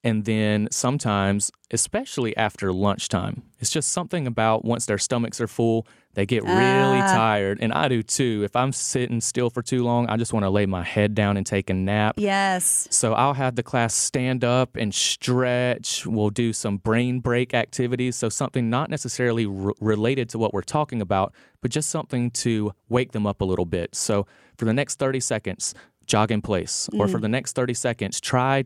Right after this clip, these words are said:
Speaker 1: to pat your head while rubbing your stomach.
Speaker 2: Mm.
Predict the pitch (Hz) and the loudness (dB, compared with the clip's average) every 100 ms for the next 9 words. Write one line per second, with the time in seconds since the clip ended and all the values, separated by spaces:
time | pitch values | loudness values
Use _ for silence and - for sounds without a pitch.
0 | - 123 113 110 - 143 131 - 120 113 | -2 0 0 0 -4 -2 -2 0 0 0
1 | - 139 120 107 104 104 101 101 110 101 | 0 0 0 0 2 4 4 4 2 0
2 | 98 - 104 90 - - 180 | -4 -2 -2 -2 -4 -6 -8